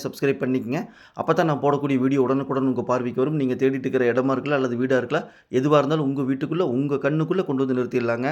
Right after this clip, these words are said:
மேலும் உங்ககிட்ட சைட்டு, வீடு, காடு, தோட்டம் விற்பனைக்கு இருந்தா சொல்லுங்க. நம்ம சேனல்ல வீடியோ எடுத்து ஒளிபரப்பி மார்க்கெட் பிரைஸுக்கு வித்து கொடுக்கலாங்க. இந்த பூமி பிடிச்சிருந்தா ஸ்க்ரீன்ல இருக்கிறக்கு நம்பருக்கு நீங்க தொடர்பு கொள்ளலாம்.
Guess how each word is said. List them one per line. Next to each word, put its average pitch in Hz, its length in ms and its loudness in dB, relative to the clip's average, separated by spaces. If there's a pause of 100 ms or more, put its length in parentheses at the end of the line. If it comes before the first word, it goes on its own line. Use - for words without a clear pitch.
(440)
மேலும் 190 260 6
உங்ககிட்ட 156 380 4
சைட்டு, 151 220 4 (100)
வீடு, 147 140 2 (100)
காடு, 147 180 4
தோட்டம் 139 320 0
விற்பனைக்கு 139 320 -4
இருந்தா 135 220 -2
சொல்லுங்க. 139 260 0
நம்ம 135 160 0
சேனல்ல 139 320 0
வீடியோ 135 220 2
எடுத்து 131 220 0
ஒளிபரப்பி 135 320 2 (100)
மார்க்கெட் 131 320 -2
பிரைஸுக்கு 131 340 0
வித்து - 160 -6
கொடுக்கலாங்க. 120 420 -2 (1700)
இந்த 127 220 2 (100)
பூமி 175 260 4 (240)
பிடிச்சிருந்தா 151 560 0 (200)
ஸ்க்ரீன்ல 147 380 2
இருக்கிறக்கு 147 360 0 (400)
நம்பருக்கு 139 420 2
நீங்க 123 200 0
தொடர்பு 135 280 0
கொள்ளலாம். 123 340 2